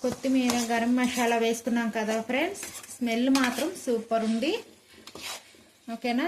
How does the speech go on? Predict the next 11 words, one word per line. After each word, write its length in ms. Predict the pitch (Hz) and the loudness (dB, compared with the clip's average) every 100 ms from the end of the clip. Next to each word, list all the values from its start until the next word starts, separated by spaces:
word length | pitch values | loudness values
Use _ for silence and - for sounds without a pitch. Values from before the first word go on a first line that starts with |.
| 311 | 2
దీని 180 | 233 214 | 0 0
ప్రాసెస్ 380 | 226 226 269 262 269 | 0 0 -2 -2 0
ఇంకా 180 | 233 277 262 | 0 2 2
ఇంతే 240 | 220 233 226 | 2 0 -2
ఫ్రెండ్స్. 300 | 220 214 220 - - - - _ _ _ - | -2 -2 -4 -8 -18 -20 -20 _ _ _ -10
వేడి 180 | 214 214 214 | -6 -2 0
వేడి 220 | 233 254 233 | 2 4 4
రైస్లో 440 | 226 226 226 247 311 - - - - - - - - - - - - - - | 2 0 0 0 0 -4 -8 -8 -8 -12 -14 -20 -20 -20 -20 -20 -20 -20 -8
తింటే 280 | 254 233 349 349 | -6 -2 -2 -2
సూపర్ 480 | - 262 - 254 233 - - 240 | -2 -2 0 0 0 -4 -8 -4
అదిరిపోతుంది. 760 | 220 254 247 240 226 202 185 | 0 0 2 0 0 -2 -4